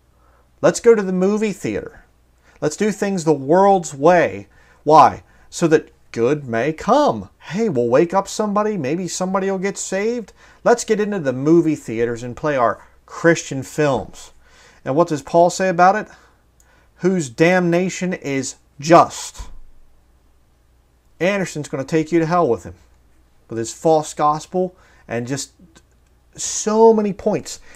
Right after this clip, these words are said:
he lines up with Roman Catholicism. And here he's making a whole film, a whole propaganda film, covering up for their crimes.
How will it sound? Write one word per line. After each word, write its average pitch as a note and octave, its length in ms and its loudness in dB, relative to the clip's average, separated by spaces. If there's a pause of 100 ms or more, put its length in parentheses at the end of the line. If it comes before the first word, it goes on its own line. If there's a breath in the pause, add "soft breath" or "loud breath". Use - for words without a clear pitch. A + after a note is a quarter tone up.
he F3+ 160 0
lines F3 300 4
up E3+ 140 0
with D3+ 180 -6
Roman D3+ 300 2
Catholicism. C#3 760 -2 (240 soft breath)
And C#3 120 -6
here F3+ 140 2
he's D#3+ 220 0
making D#3+ 260 0
a B2 60 -4
whole E3+ 220 0
film, F3 500 -2
a A#2+ 60 -6
whole F#3 180 -2
propaganda D#3+ 600 2
film, A2+ 400 -10 (340 soft breath)
covering F#3 420 4
up F3+ 140 0
for - 160 -8
their B2+ 140 2
crimes. D#3 920 -2